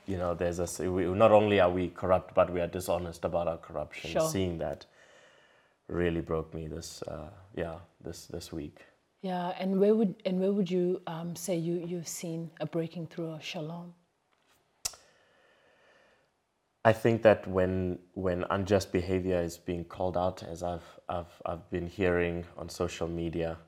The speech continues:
Speaker 2: Mm.
Speaker 1: especially with regards to this conversation on gender-based violence, and seeing how more men in my circles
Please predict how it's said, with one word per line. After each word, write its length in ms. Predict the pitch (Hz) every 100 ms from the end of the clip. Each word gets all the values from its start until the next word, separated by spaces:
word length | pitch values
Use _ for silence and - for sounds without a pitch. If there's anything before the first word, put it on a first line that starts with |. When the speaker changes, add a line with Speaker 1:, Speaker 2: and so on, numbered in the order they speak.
| 180
Speaker 2:
Mm. 220 | 170 160 -
Speaker 1:
especially 560 | - - - - 90 85
with 200 | 85 82
regards 300 | 85 85 82
to 100 | -
this 260 | 82 82 -
conversation 840 | - 87 82 82 82 82 85 80
on 120 | 80 78
gender-based 580 | 87 85 78 82 78
violence, 680 | - 85 82 82 85 98 - - - - - - - _ - - -
and 280 | - 87 85
seeing 400 | - 98 87 87
how 560 | 85 87 85 82 82 85 - _ _ _ -
more 440 | 90 92 104 117
men 440 | 101 82 82 98 113 - _ _ _ _ _
in 480 | 87 87 85 82 85 -
my 220 | 92 98
circles 720 | 98 98 85 85 82 82 -